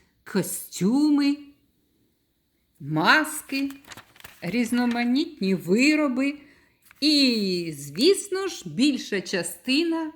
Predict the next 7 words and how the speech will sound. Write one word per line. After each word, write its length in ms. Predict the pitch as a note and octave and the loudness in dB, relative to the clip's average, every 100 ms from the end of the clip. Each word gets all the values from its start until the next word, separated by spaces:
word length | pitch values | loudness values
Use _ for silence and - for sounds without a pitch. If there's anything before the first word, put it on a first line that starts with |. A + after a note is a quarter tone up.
| - | -10
батьків 680 | D#3+ G3 F#3+ - A#3+ C#4 C#4 - _ - | -2 -2 -4 -6 -2 -2 -4 -16 _ -6
купує. 840 | A3 G#3 - A3+ G#3 F3 C#3 - - _ | -2 -2 -4 -2 0 0 -4 -8 -16 _
Купує 640 | - C4+ C4+ C4+ C#4+ C#4+ D4+ | 0 0 0 -2 0 2 0
все 400 | D4 - G#3 A3 | -4 -2 0 0
це 220 | A3 A#3 | -2 -4
в 100 | A3+ | 0
магазинах 840 | G#3 G3 F#3+ F3+ F3 F3+ F3+ D#3 | 0 0 -2 -4 -4 -4 -4 -6